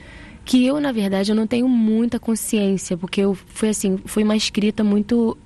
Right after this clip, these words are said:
automática, sabe? Meio que sem ser eu o tempo todo, meio que passando um recado, sabe, pela escrita.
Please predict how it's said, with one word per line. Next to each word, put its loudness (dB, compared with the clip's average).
automática, 0
sabe? 0
Meio 2
que 0
sem 0
ser 0
eu -2
o -10
tempo -6
todo, -2
meio 2
que -10
passando 0
um 0
recado, -2
sabe, -2
pela 0
escrita. -2